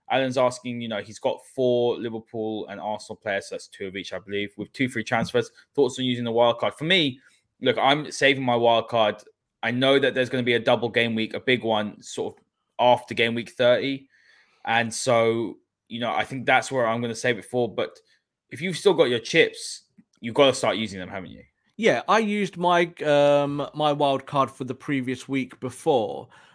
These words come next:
Speaker 2: and that was to sort out the balance between my Liverpool players, bringing Salah back, because that was important to me, and keeping a full set of Man City players. The Man City player I'm kind of regretting at the moment is Phil Foden,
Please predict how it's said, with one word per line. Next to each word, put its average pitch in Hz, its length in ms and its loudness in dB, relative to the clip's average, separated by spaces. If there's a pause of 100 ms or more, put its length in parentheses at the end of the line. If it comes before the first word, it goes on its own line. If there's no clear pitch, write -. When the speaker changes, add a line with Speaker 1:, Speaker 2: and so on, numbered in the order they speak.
Speaker 2:
and 135 100 -4
that 151 160 2
was 151 140 -10
to 143 100 -6
sort 143 320 2
out 131 200 0
the 139 60 -8
balance 131 420 0
between 127 360 -4
my 123 140 -2
Liverpool 131 420 -4
players, 120 560 -4 (140)
bringing 123 260 -4
Salah 147 360 4
back, 113 500 -6 (340)
because 113 180 -10
that 117 160 -4
was 110 160 -12 (120)
important 113 480 -8
to 110 80 -10
me, 107 320 -8 (420)
and 120 400 0
keeping 127 420 -2 (100)
a 110 40 -10
full 131 260 0
set - 200 -6
of 104 80 -10
Man 117 200 -4
City 131 300 -6
players. - 560 -10 (320)
The 127 160 -2
Man 180 180 6
City - 160 -6
player 180 320 8
I'm 156 200 0
kind 202 320 4
of 185 80 -4
regretting 160 360 2
at 147 120 -4
the 135 80 -4
moment 147 300 2
is - 80 -10
Phil 139 180 0
Foden, 151 520 4